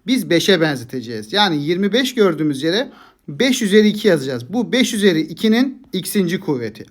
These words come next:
Artı burayı da beş üzeri x'e benzeteceğim. Sebebi çünkü bize beş üzeri x'in dört olduğunu vermiş.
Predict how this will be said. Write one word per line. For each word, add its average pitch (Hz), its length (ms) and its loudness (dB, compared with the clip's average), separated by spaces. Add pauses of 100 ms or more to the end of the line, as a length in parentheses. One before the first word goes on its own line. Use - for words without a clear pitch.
Artı 214 460 2 (340)
burayı 262 300 4
da 247 120 4
beş 220 180 4
üzeri 220 220 4
x'e 214 240 2
benzeteceğim. 147 460 -2
Sebebi 226 540 2 (160)
çünkü 220 240 -6
bize 233 240 0
beş 214 200 4
üzeri 226 240 0
x'in 214 300 -2
dört 202 260 4
olduğunu 147 340 -2
vermiş. 107 420 -12